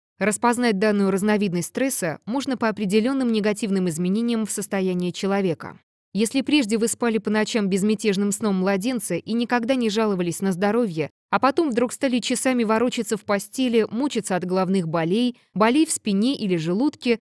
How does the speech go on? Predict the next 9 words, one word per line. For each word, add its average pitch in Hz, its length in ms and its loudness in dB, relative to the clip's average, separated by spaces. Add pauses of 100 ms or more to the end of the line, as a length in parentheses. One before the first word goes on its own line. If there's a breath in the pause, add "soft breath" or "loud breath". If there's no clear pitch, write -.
(140)
но 220 100 4
врачи 240 340 2
никаких 240 460 0
опасных 226 480 -2
недугов 202 520 0
у 208 100 2
вас 180 240 -2
не 180 80 0
обнаруживают, 202 800 0